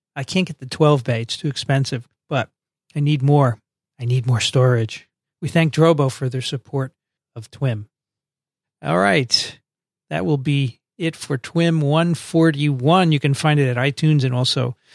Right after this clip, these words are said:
microbe dot T V slash twim. And consider becoming a patron of TWIM and all the other shows. You can go to microbe dot T V slash contribute. We have a number of ways that you can help us out, including Patreon and other modalities.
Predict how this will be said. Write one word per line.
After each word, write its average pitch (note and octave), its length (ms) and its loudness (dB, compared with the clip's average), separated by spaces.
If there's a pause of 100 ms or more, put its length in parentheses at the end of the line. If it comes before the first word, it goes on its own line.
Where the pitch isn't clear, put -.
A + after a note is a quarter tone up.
(180)
microbe B2 460 -4
dot A#2+ 200 -2
T C3+ 140 -6
V B2+ 220 -2
slash B2 360 -2
twim. D3+ 360 2 (180)
And D3 160 -6
consider F#3 340 2
becoming F3 460 0
a D3+ 60 -2
patron F#3 500 2
of C#3 140 0
TWIM E3+ 500 4 (600)
and C3+ 100 -2
all C#3 120 2
the C#3 140 2
other D3+ 160 4
shows. D#3 560 0 (520)
You C3 100 -8
can C3+ 160 -4
go B2 160 0
to A#2 240 -4 (340)
microbe C#3 840 0
dot C3+ 240 -4
T C#3+ 160 -4
V C#3 180 0
slash D3 340 2
contribute. D3+ 540 0 (380)
We D#3+ 80 -4
have E3+ 80 -4
a F3 40 -2
number G#3 260 2
of E3+ 100 0
ways E3+ 280 2
that D#3 60 -2
you D3 80 -2
can D#3 140 2
help D#3 200 4
us C#3+ 160 0
out, F3+ 260 2
including C3 380 -4
Patreon D#3 640 2
and C3 100 0
other C#3+ 300 2 (340)
modalities. C#3 920 0